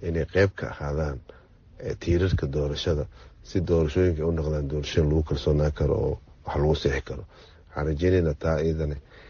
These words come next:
in nala fahmo oo tixgelinteedana, een, aan yeelano si aan u xaqiijinno runtii inay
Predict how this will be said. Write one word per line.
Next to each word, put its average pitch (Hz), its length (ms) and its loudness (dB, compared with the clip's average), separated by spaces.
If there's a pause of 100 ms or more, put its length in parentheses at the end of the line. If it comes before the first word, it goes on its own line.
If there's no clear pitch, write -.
(200)
in 82 220 0
nala 80 300 6 (120)
fahmo 85 400 0 (560)
oo 73 300 4 (280)
tixgelinteedana, 76 840 0 (520)
een, 76 420 -2 (160)
aan 73 180 0
yeelano 76 400 2
si 101 300 0 (440)
aan 85 180 2
u 85 40 4
xaqiijinno 76 720 -2 (460)
runtii 80 420 2 (480)
inay 82 200 4